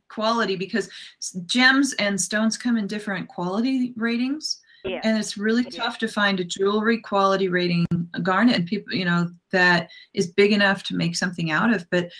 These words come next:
Speaker 1: do you know what garnets are used more for is sandblasting.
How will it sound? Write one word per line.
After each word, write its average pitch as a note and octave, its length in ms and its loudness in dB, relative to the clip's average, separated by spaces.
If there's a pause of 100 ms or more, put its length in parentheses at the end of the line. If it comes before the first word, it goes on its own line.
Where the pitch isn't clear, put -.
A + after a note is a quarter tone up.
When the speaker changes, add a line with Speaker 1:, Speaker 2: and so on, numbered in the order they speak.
(240)
Speaker 1:
do G3+ 120 6
you B3+ 60 6
know B3+ 140 4
what A#3 140 2
garnets A3+ 400 4
are G3 80 -2
used F3+ 320 -2
more F3+ 340 2
for E3 600 -2
is F3+ 340 0
sandblasting. G#3+ 640 0